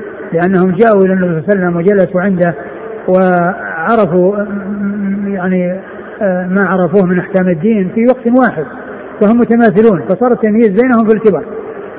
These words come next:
فصار التمييز بينهم في الكبر، وإلا فإن الذي يقدم هو الأقرأ، ولكنه بالنسبة لهؤلاء المخاطبين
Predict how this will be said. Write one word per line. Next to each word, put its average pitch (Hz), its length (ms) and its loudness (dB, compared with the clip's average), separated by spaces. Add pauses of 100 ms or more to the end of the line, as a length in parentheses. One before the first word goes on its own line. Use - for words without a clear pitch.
(140)
فصار 185 280 2
التمييز 196 320 2
بينهم 202 360 2
في 214 40 4
الكبر، 202 320 2
وإلا 226 480 4 (480)
فإن 220 160 2
الذي 208 180 6
يقدم 226 360 2
هو 233 140 4
الأقرأ، 233 440 0 (800)
ولكنه 202 480 2
بالنسبة 208 480 4
لهؤلاء 202 520 2
المخاطبين 196 760 2